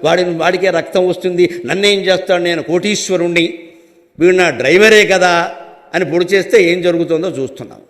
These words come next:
ఎవడిని వదిలిపెట్టదు ధర్మం. ఇవెవడు వాడెవడు కూడా ధర్మం ఒకటి ఉంటుంది అక్కడ ఖచ్చితంగా. వీడికి "మా ఇంట్లో నౌకరే కదా, పాతికేళ్ళు పోషించాం కదా" అని పొడి చేస్తావా?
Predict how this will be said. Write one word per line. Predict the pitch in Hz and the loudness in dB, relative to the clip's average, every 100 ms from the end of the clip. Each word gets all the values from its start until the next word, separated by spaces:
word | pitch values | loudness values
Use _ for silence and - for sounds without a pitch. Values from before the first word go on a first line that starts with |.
| _ _ _ _ _ - | _ _ _ _ _ -6
ఎవడిని | 139 147 190 | -4 -2 -2
వదిలిపెట్టదు | 160 147 139 - 143 - | -2 -2 -4 -4 -6 -10
ధర్మం. | 92 - - - _ _ _ _ _ _ _ _ _ _ _ _ _ _ _ _ _ _ _ _ _ _ | -16 -18 -20 -20 _ _ _ _ _ _ _ _ _ _ _ _ _ _ _ _ _ _ _ _ _ _
ఇవెవడు | 127 175 196 208 | -4 0 2 2
వాడెవడు | 220 180 185 208 214 | 2 2 2 0 0
కూడా | 220 220 | -2 -4
ధర్మం | 151 151 190 | -4 -2 2
ఒకటి | 220 240 262 | 4 4 0
ఉంటుంది | 226 139 | -4 -8
అక్కడ | 117 110 | -8 -10
ఖచ్చితంగా. | 123 - - - - - _ _ _ - 139 | -10 -12 -16 -20 -20 -20 _ _ _ -12 0
వీడికి | 175 170 151 147 147 | 2 2 0 0 0
"మా | 160 | 0
ఇంట్లో | 165 170 156 | 0 2 2
నౌకరే | 160 165 180 190 190 | 2 2 2 2 2
కదా, | 180 185 185 185 - 160 | 2 2 2 0 -4 -2
పాతికేళ్ళు | 175 139 175 190 | -2 -2 -2 -2
పోషించాం | 127 175 196 175 196 | -2 -4 -4 -4 -2
కదా" | 190 190 | -2 -2
అని | 175 | -2
పొడి | 156 | -4
చేస్తావా? | 175 208 226 226 98 | -2 0 0 0 -4